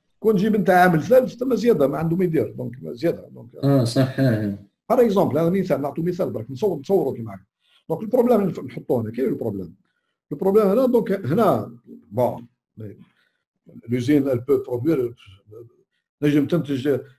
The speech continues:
Speaker 1: تخلص هكاك وتنتج بركة، دونك ما يمكنش مشكلة. مي احنا، احنا لي بروبليم، احنا في ال-، في ال-، سكون ابل هذه لا برونش يسموها لوبتيميزاسيون، نطرحوا السؤال التالي. دونك هنا هذا سؤال طبيعي، كومبيان، كومبيان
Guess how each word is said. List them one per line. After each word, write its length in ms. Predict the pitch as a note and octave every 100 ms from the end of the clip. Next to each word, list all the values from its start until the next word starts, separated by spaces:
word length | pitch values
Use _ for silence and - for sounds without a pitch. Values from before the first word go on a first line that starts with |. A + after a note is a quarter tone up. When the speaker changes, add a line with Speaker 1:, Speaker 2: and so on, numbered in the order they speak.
| _ _
Speaker 1:
تخلص 320 | - E3 B2+
هكاك 220 | B2 E3
وتنتج 420 | D#3 D#3+ C3+ G#2+ F#2
بركة، 280 | G#2 G2+
دونك 260 | G2+ A2+ G2
ما 80 | B2
يمكنش 320 | A#2 G3+ -
مشكلة. 340 | D#3 - F#2 -
مي 160 | C#3+ F3+
احنا، 460 | C3 F3 D#3+ - -
احنا 460 | B2+ C#3+ C3 - _
لي 140 | B2
بروبليم، 340 | A#2+ B2+ A#2+ -
احنا 260 | - B2
في 120 | A#2+ _
ال-، 920 | - - _ _ _ _ _ A2+ -
في 100 | -
ال-، 340 | A#2+ - -
سكون 200 | - B2
ابل 160 | A#2+ B2
هذه 180 | G#2+ A2+
لا 80 |
برونش 240 | A#2 C3+ A#2
يسموها 240 | G#2+ A2+
لوبتيميزاسيون، 640 | G#2 - G2 G2 - C#4+ C#4+ _ _ _ _ D#3+ _ - -
نطرحوا 300 | D#3+ C3 C#3
السؤال 280 | - - B2
التالي. 280 | - G2
دونك 260 | F#2 A#2+ A#2
هنا 300 | A#2+ A2+ - _ _ _ -
هذا 140 | G#2
سؤال 300 | A#2 - G3+
طبيعي، 400 | A#3+ - G3 A#2
كومبيان، 600 | - F#3+ F#3+ E3 G#2+ - _ _ _ _ _ _ _ _ _ _ _ _ _ _ _ _ _ _ _ _
كومبيان 580 | - E3 D#3 C3 - -